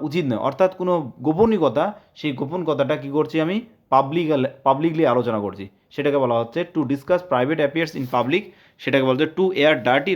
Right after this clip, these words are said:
linen in a public, ঠিক আছে? The to hang out clothes in the open নয়,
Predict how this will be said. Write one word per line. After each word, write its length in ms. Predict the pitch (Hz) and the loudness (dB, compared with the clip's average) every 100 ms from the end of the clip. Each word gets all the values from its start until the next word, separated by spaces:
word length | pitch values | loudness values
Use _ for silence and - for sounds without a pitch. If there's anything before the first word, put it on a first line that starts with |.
| 143 | 0
linen 240 | 131 170 123 | 0 -2 -6
in 80 | 117 160 | -6 -6
a 20 | - | -2
public, 280 | 113 95 - _ _ _ - | -2 -2 -8 _ _ _ -2
ঠিক 100 | 170 | 0
আছে? 120 | 190 113 - - - 120 | 2 0 -4 -20 -8 2
The 100 | 131 135 131 | 4 4 4
to 80 | 185 165 | 2 4
hang 160 | 165 170 156 | 2 4 4
out 180 | 175 170 - | 4 0 0
clothes 260 | 160 165 - | 0 0 -4
in 60 | 147 | -4
the 80 | 156 156 | 0 0
open 180 | 165 170 - - | -2 -6 -8 -4
নয়, 160 | 135 156 | -2 -2